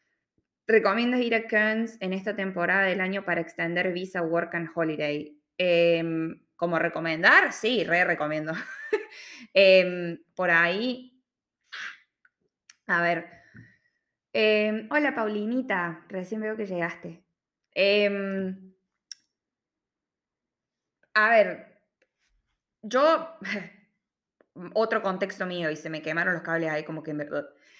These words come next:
yo no extendí la working holiday, no hice la farm porque llegué y a los tres meses pegó covid, entonces no me fui de Sydney porque, bueno, tenía trabajo, la verdad que no me iba a mover de ahí para extender, así que yo de farms,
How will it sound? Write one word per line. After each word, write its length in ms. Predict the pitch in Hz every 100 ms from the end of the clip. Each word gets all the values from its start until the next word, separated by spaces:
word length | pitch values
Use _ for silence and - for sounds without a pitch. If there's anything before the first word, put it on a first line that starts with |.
| _ _ _ _ _ _ _
yo 100 | 247
no 140 | 262 277
extendí 440 | 277 - 196 185
la 120 | 175
working 340 | 160 151 160 160
holiday, 520 | 165 160 156 170 -
no 180 | 175 180
hice 220 | 190 190
la 80 | 196
farm 400 | 196 226 226 240
porque 220 | 180 165
llegué 300 | 165 170 170
y 40 | 180
a 60 |
los 120 | 185 175
tres 140 | 175
meses 240 | 175 175
pegó 320 | 185 175 175 175
covid, 320 | 190 190 190
entonces 340 | 165 170 175
no 120 | 170
me 100 | 175
fui 180 | 175 185
de 60 | 175
Sydney 540 | 180 208 196 196 196
porque, 280 | 185 - 156
bueno, 220 | 156 151
tenía 280 | 147 151 160
trabajo, 500 | 160 147 165 170 165
la 140 | 151 143
verdad 160 | 147
que 80 | 165
no 80 | 160
me 100 | 160
iba 120 | 156
a 20 |
mover 240 | 160 156 151
de 100 | 160
ahí 140 | 160
para 160 | 165 175
extender, 500 | - 196 190 202 214
así 220 | 185 190
que 80 | 180
yo 200 | 196 202
de 140 | 196
farms, 760 | 196 190 190 220 285 277 -